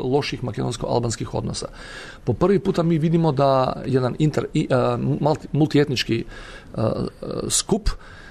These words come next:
na kome su albanske i makedonske zastave zajedno i moram da vam kažem, to je bilo jedna, jedna š-, za mene šokantna brojka Albanaca koja je juče bila prisutna na našem, e, mitingu. Najmanje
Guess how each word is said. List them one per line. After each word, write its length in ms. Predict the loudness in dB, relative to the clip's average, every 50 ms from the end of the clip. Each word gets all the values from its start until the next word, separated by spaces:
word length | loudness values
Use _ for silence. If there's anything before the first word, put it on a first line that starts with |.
| -20 -16 -14 -6 0
na 160 | 0 0 2
kome 240 | 2 2 2 4 4
su 280 | 2 2 4 4 4 4
albanske 500 | 4 2 2 0 -2 -2 0 2 2 4
i 100 | 4 2
makedonske 400 | 0 0 2 0 0 2 2 2
zastave 340 | 2 2 2 0 0 0 2
zajedno 520 | 2 2 2 4 4 4 4 4 4 4 4
i 340 | 2 2 4 4 4 4
moram 240 | 4 4 4 2 2
da 60 | 2
vam 100 | 2 0
kažem, 260 | 2 2 0 2 0 0
to 100 | 0 2
je 40 |
bilo 300 | 2 4 4 4 4 4 2
jedna, 260 | 0 0 0 0 0 2
jedna 180 | 2 0 2 0
š-, 160 | 0 0 -2
za 160 | 0 0 2 2
mene 220 | 2 2 0 0
šokantna 440 | 0 0 0 0 0 0 0 0 0
brojka 260 | 2 2 2 4 2
Albanaca 360 | 2 2 2 2 2 0 0
koja 160 | 0 0 2
je 100 | 4 4
juče 220 | 4 4 4 2 -2
bila 160 | -2 -2 -2
prisutna 360 | -2 -2 -2 -2 -4 -4 -4
na 60 | -2
našem, 320 | 0 0 0 0 -2 -4 -6 -8 -12 -16 -16 -16 -16 -16 -16 -18 -14 -8
e, 40 | -4 -4 -2 0
mitingu. 840 | 2 2 2 4 4 4 4 4 6 4 6 6 6 4 4 4 2 2 0 0 0 0
Najmanje 1120 | 2 2 2 4 4 4 6 6 6 6 4 4 4 2 2 2 2 2 2 0 0 -2